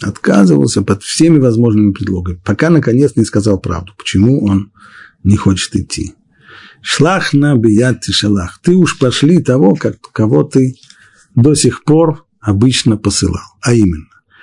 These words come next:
посланником Всевышнего к еврейскому народу, то есть, то, что называется, пророком, до сих пор был его старший брат Аарон. Он занимал особое место среди евреев в Египте,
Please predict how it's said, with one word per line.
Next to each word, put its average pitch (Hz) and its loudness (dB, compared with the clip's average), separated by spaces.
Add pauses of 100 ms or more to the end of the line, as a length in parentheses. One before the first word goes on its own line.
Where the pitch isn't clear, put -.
(200)
посланником 101 0
Всевышнего 104 -2
к - -14
еврейскому 101 0
народу, 107 0
то 107 0
есть, - -6
то, - -16
что - -6
называется, 92 -6
пророком, 127 0 (300)
до 127 2
сих - -6
пор 139 0
был 123 -2
его 98 -4 (140)
старший 110 -4
брат 107 -2 (300)
Аарон. 95 0 (800)
Он 175 2 (1800)
занимал 131 2
особое 117 0
место 92 -4
среди 101 -2
евреев 95 -2
в 104 -14
Египте, 139 0